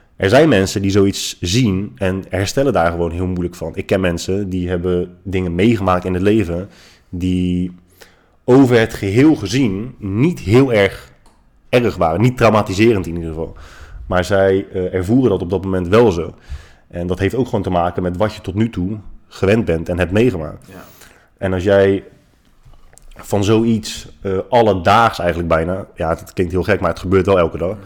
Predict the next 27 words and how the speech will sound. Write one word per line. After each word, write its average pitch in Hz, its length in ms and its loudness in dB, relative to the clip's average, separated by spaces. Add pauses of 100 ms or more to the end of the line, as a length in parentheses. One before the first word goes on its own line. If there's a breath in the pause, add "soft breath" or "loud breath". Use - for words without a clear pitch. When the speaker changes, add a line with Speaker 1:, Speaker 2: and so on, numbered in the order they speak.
(360 loud breath)
Speaker 1:
Als 95 160 -6
een 101 80 -8
oud 98 180 2
vrouwtje 95 240 0
die 95 100 -2
overvallen 95 340 0
wordt, 87 200 -2
zo 135 580 4
getraumatiseerd 117 840 0
raakt 90 260 2
dat 92 100 -8
je - 60 -12
denkt: 95 140 -4
ja, 90 120 -2
dit 95 180 -2
is 101 140 -6
echt - 280 -6 (500 soft breath)
een 107 200 2
van 98 100 -2
de 98 140 -2
ergste 123 380 0
dingen 110 180 0
die 98 100 -4
ik - 60 -12
ooit 127 160 2
heb 104 100 -4
gezien. 107 420 -4